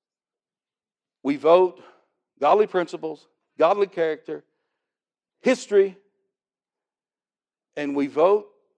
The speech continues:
who we believe will propel the kingdom of God further. How many can say amen to that?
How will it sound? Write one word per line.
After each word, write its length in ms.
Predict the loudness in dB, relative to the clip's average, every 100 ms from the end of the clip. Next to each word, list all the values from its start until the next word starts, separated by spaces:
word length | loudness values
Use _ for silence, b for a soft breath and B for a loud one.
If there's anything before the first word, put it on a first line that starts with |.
| _ _
who 100 | -10
we 160 | -4 -2
believe 480 | 0 -2 -2 -6 -8 -14
will 80 |
propel 600 | -14 -16 -10 -6 -4 -6 -10 _ _
the 80 | -12
kingdom 580 | -10 -8 -8 -8 -12 -14 -16
of 180 | -16 -6
God 460 | -4 -2 -4 -8 _ _ _ _ _ _ -14
further. 280 | -14 -16 _ _ _ _ _ _ _ _ _
How 80 | -16
many 100 | -16
can 80 | -16
say 160 | -14
amen 240 | -14 -14 -18
to 60 |
that? 180 | -20 -20